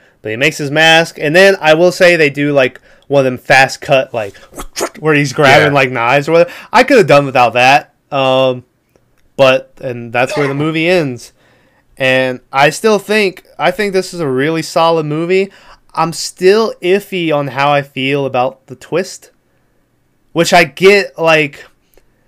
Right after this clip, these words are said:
Speaker 1: it's so obvious that he's Leatherface the whole movie. That if he really was Leatherface, it might feel, like, cheap. But I, but I mean, that, that's Leatherface. <laughs> I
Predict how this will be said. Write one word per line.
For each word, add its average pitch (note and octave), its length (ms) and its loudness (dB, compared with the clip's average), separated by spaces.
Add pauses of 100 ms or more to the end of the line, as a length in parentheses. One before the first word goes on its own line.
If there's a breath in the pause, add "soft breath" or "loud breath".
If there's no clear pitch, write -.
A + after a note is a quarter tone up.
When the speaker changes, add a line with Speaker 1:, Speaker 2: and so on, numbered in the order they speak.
(120)
Speaker 1:
it's D#3+ 180 -4
so B3 300 4
obvious C#3+ 560 0
that B2+ 120 -6
he's D#3+ 240 -10
Leatherface A#2 580 -6
the G#2+ 100 -8
whole G2+ 180 -10
movie. F#2+ 440 -14 (680)
That E3 240 0
if D3+ 140 0
he F3+ 140 0
really D#3 380 0
was C#3+ 280 2
Leatherface, B2+ 640 -2
it A#2 100 -4
might A2+ 280 -4
feel, A2+ 340 -4
like, G#2+ 440 -6 (1000)
cheap. C#3+ 460 -6 (140)
But D#3+ 180 -4
I, D#3 220 0 (380 soft breath)
but F#3+ 80 2
I G3 40 2
mean, G3 180 0
that, F#3 280 0
that's F#3+ 240 0
Leatherface. - 720 -2
<laughs> - 60 -20
I E3 140 0